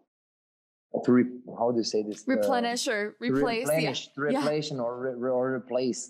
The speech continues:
Speaker 1: this, uh, the, the numbers that are being bycaught.
Speaker 2: Mm.
Speaker 1: So we face a very acute threat that m-, potentially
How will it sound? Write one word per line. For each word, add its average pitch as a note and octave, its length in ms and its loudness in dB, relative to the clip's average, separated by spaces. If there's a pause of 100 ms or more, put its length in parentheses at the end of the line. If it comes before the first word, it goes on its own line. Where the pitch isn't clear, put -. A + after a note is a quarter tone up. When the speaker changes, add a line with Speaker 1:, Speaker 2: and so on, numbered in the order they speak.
Speaker 1:
this, G#2 300 -4
uh, G#2 380 2 (340)
the, B2+ 320 2
the B2 100 2
numbers B2 320 2
that A#2+ 240 0
are A#2 220 2
being G#2+ 500 -4
bycaught. G#2 520 -2 (360)
Speaker 2:
Mm. G#3 320 4
Speaker 1:
So G#2 500 0 (420)
we G#2+ 260 4 (280)
face B2 500 2 (120)
a - 120 0 (120)
very A#2+ 680 2
acute A#2+ 440 -2 (100)
threat A2+ 320 2
that G#2+ 200 0 (100)
m-, A2 260 -2 (640)
potentially B2 640 4